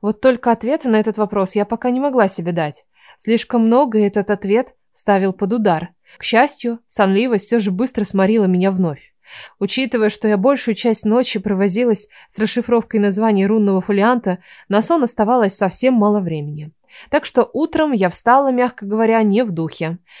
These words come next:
Остальные обитатели дома уже вовсю шумели. Не орали, конечно, просто чересчур громко, на мой взгляд, топали. А больше всех отличился Гран.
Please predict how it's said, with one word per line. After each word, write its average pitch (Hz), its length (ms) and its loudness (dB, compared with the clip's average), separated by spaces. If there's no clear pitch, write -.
Остальные 277 420 0
обитатели 220 500 2
дома 226 380 4
уже 202 220 2
вовсю 202 300 0
шумели. 170 600 -4
Не 208 80 4
орали, 269 300 4
конечно, 180 580 -2
просто 254 360 0
чересчур 220 520 -2
громко, 196 420 2
на 175 120 0
мой 180 160 0
взгляд, 202 380 -2
топали. 151 500 -6
А 170 100 2
больше 302 300 2
всех 330 320 -2
отличился 277 560 -2
Гран. 175 400 0